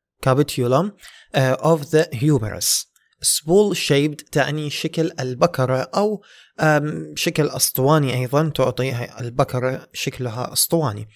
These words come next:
فهنا مثل ما نلاحظ، آه، هذه عبارة عن التروكليا، وهذا هو عبارة عن الكابيتيولم. ونحن تطرقنا للتروكليا والكابيتيولم وتطرقنا للهيومرس وجميع عظام الأبر لم بشكل تفصيلي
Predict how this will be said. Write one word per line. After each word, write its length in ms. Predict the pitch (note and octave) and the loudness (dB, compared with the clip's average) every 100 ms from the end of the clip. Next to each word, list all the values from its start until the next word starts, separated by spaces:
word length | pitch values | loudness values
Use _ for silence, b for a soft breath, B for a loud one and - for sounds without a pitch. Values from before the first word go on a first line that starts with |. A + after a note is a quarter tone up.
| B B B B | B B B B
فهنا 380 | E3 E3+ F#3 F#3 | 2 4 4 2
مثل 220 | E3+ D3 | 2 0
ما 120 | C3 | 0
نلاحظ، 520 | A#2+ A#2+ C#3 - G3+ G3+ - | 0 0 0 2 -2 -2 -8
آه، 220 | C#3 C3 B2+ | -2 2 2
هذه 460 | A#2+ A#2+ A2+ A#2+ | 0 -4 -4 -6
عبارة 360 | - A#2 B2 A#2+ | -6 -6 -4 -4
عن 240 | - C3 | -4 -6
التروكليا، 800 | C3 A2+ A2 C#3 C#3 - D3+ G3+ - b b | -8 -10 -6 -4 -4 -2 0 0 -4 b b
وهذا 240 | C3+ C3 | -2 0
هو 140 | B2 A#2+ | 0 0
عبارة 360 | A2+ B2 B2+ | 0 -2 -2
عن 140 | A2 B2+ | -4 -6
الكابيتيولم. 600 | B2 A#2+ - - A2+ C#3 | -4 -6 -6 -8 -6 -4
ونحن 220 | F#3 E3+ | -4 -6
تطرقنا 600 | D3+ C3+ C#3 C#3+ B2+ A#2 | -6 -4 -2 -4 -4 -4
للتروكليا 800 | B2 A#2+ G#2 G#2+ C3 - C3 B2 | -4 -6 -8 -8 -8 -6 -4 -4
والكابيتيولم 720 | A#2 G#2 G#2+ A#2+ - B2+ B2 | -6 -10 -10 -10 -8 -6 -6
وتطرقنا 640 | A2+ G#2+ A#2 B2+ B2 B2 | -6 -6 -6 -10 -8 -8
للهيومرس 840 | A#2 A#2 A2+ - C#3+ D3+ C#3+ D3 - B B B - | -8 -8 -8 -2 0 0 0 -2 -2 B B B -4
وجميع 720 | C#3+ C#3 C#3+ C3+ E3 C3+ - - | -2 0 0 -2 -2 -4 -6 -12
عظام 380 | B2 C3+ B2+ - | -6 -2 -2 -4
الأبر 480 | A#2+ - D3 B2+ A#2+ | -10 -6 -4 -4 -6
لم 220 | A2 G#2+ | -10 -12
بشكل 460 | - - C#3 A#2 | -10 -8 -6 -8
تفصيلي 760 | A#2+ - E3+ - E3 D#3+ D#3+ | -4 -2 -2 -2 -2 0 0